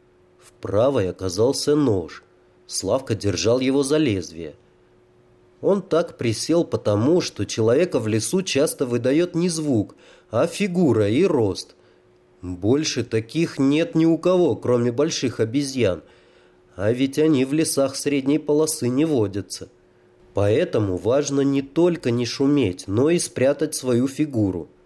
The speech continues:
Разведчики часто специально нашивают на камуфляже лоскуты, полосы ткани, куски сетки, искусственные листья, чтобы враг видел не человека, а куст или пригорок заросший.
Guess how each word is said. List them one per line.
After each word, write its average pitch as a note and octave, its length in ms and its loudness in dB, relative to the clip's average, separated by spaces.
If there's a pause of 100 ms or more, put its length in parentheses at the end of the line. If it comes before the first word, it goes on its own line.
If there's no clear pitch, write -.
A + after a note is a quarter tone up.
(640)
Разведчики G#2+ 760 -2
часто D3+ 440 -2
специально D#3 680 0
нашивают B2+ 600 0
на A2 100 2
камуфляже A2+ 680 0
лоскуты, A#2 840 -4 (260)
полосы C#3+ 460 0
ткани, D#3 500 0
куски E3+ 480 -6
сетки, C3+ 640 -2
искусственные A2 800 -2
листья, C#3+ 580 0 (300)
чтобы D#3+ 440 0
враг F3+ 320 0
видел D3+ 400 0
не D3+ 200 2
человека, C3 720 0
а A2+ 40 0
куст F3+ 480 -2
или D3 160 2
пригорок D3 600 0
заросший. A2 680 -2